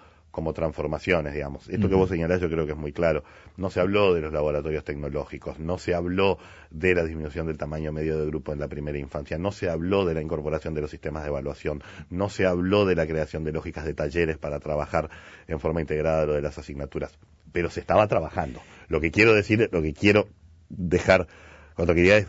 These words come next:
Speaker 1: se estaba trabajando.
Speaker 2: Ujú.
Speaker 1: Lo que no se hizo tal vez es estructuró un mensaje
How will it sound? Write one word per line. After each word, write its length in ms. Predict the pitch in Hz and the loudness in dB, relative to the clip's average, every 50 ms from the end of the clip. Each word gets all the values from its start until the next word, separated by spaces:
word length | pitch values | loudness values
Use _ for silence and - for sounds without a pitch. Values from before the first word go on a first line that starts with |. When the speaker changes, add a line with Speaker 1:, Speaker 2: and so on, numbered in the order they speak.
| - - - _ _ - - - | -4 -16 -20 _ _ -20 -20 -14
Speaker 1:
se 120 | - - | -12 -12
estaba 340 | - - - 117 113 104 101 | -4 2 4 6 8 8 6
trabajando. 520 | 90 - 82 80 76 - 90 76 60 - 98 | 6 4 4 4 4 2 0 0 0 -2 -6
Speaker 2:
Ujú. 300 | 90 78 69 78 73 69 - | -6 -6 -6 -8 -10 -10 -4
Speaker 1:
Lo 140 | - 85 78 | -2 -2 0
que 100 | 71 80 | 0 2
no 140 | 82 95 92 | 2 2 2
se 160 | - - 98 | 4 4 4
hizo 220 | 98 98 - 107 90 | 4 4 4 2 2
tal 160 | - 95 92 | 4 4 6
vez 160 | 92 101 95 | 6 4 4
es 120 | 98 92 92 | 2 -2 -4
estructuró 500 | 90 - - 80 80 76 78 87 92 104 | -4 -4 -6 -6 -6 -2 2 4 4 4
un 120 | 104 104 | 4 4
mensaje 520 | 101 92 90 85 - - 107 98 - 95 | 2 0 0 0 2 2 2 2 2 -2